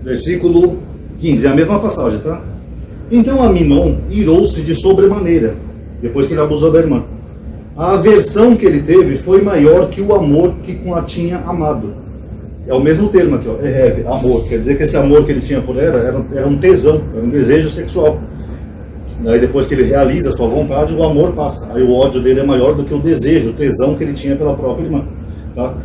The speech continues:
Então quem falar que aqui é amor fra-, fraternal também, vai ter que explicar como é que alguém abusa a própria irmã sexualmente por amor fraternal. Tanto que aqui a Bíblia fala que ele chegou a ficar doente,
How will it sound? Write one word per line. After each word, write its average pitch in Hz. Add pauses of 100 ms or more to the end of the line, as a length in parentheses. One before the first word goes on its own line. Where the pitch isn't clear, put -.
(180)
Então 117
quem 147
falar 143
que 147
aqui 147
é 135
amor 123
fra-, 127 (120)
fraternal 127
também, 117 (420)
vai 123
ter 139
que 143
explicar 175
como 143
é -
que 208
alguém 185
abusa 147
a -
própria 165
irmã 143
sexualmente 143
por 175
amor 151
fraternal. 135 (760)
Tanto 117
que 151
aqui 147
a 139
Bíblia 139
fala 135
que 156
ele 143
chegou 151
a -
ficar 143
doente, 160